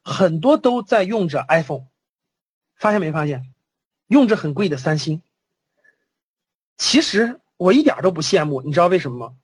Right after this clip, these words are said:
因为我四十多岁的时候，我就不用每天朝九晚五的挤地铁了，我可以到世界各地去旅行，我可以做我想做的事。我虽然用着小米和华为，而他手里拿着苹果，他还得朝九晚五的挤地铁到他五十五岁的时候。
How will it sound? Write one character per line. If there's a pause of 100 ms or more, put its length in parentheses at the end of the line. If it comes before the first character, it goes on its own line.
(600)
因
为
我
四
十
多
岁
的
时
候，
我
就
不
用
每
天
朝
九
晚
五
的
挤
地
铁
了， (400)
我
可
以
到
世
界
各
地
去
旅
行，
我
可
以
做
我
想
做
的
事。
我
虽
然
用
着
小
米
和
华
为， (200)
而
他
手
里
拿
着
苹
果，
他
还
得
朝
九
晚
五
的
挤
地
铁
到
他
五
十
五
岁
的
时
候。